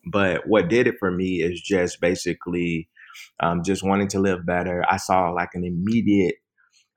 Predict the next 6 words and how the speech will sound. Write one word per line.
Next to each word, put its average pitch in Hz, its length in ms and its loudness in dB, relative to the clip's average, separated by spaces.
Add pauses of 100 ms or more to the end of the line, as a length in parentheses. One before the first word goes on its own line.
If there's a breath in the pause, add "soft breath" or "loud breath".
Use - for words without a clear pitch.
(380)
energy 110 420 4
shred. 120 880 0
Like, 92 140 0
I 95 100 2
dropped 92 380 2
weight, 95 460 0